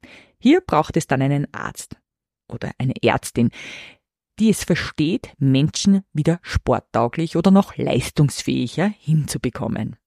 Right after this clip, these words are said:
Einer von denen, die ein Gefühl für Sportlerinnen oder angehende Sportlerinnen haben, ist Doktor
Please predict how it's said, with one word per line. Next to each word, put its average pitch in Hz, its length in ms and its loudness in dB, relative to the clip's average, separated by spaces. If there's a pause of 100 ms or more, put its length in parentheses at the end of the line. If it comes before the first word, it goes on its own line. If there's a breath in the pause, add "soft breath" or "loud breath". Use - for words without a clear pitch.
(580)
Einer - 400 0
von 302 240 0
denen, 262 460 4 (580)
die - 140 -6
ein 127 80 -4
Gefühl - 480 2
für - 120 -8
Sportlerinnen 151 720 0
oder 123 220 0
angehende 131 680 2
Sportlerinnen 151 760 0
haben, 190 280 2 (460 loud breath)
ist - 360 0 (320)
Doktor 143 560 0